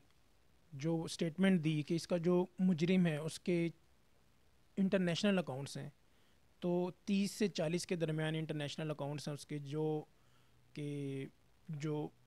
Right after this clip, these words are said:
ویڈیوز وہ بناتے تھے، ولگر ویڈیوز، وہ ان کو سیل کیا جاتا تھا۔ تو اس میں کتنی سچائی ہے اور ڈاکٹر صاحب کی بات کتنی سچی ہے، اس میں ہم آپ کے رائے جاننا چاہیں گے۔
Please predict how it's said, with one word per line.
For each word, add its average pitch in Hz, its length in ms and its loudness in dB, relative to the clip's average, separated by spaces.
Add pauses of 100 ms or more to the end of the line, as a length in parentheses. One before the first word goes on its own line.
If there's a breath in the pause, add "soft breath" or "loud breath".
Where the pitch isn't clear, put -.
ویڈیوز 175 420 6
وہ 190 100 6
بناتے 165 400 2
تھے، 147 260 -2 (320)
ولگر 190 440 10
ویڈیوز، 156 520 6 (800)
وہ 185 300 4 (100)
ان 202 80 0
کو 196 120 0
سیل 175 380 0
کیا 156 200 0
جاتا 131 300 -2
تھا۔ 131 200 -6 (100)
تو 180 120 -4
اس - 160 -6
میں 190 100 0
کتنی 185 320 -4
سچائی 147 480 -2
ہے 143 180 -4 (280)
اور 165 140 -2
ڈاکٹر 156 320 0
صاحب 165 220 -2
کی 170 100 0
بات 151 260 0
کتنی 175 280 -4
سچی 143 420 -6
ہے، 139 80 -8 (500)
اس 165 200 -10
میں 156 100 -4
ہم 147 180 -6
آپ 143 180 -8
کے 139 100 -8
رائے 143 160 -8
جاننا 147 300 -10
چاہیں 151 280 -10
گے۔ 165 60 -14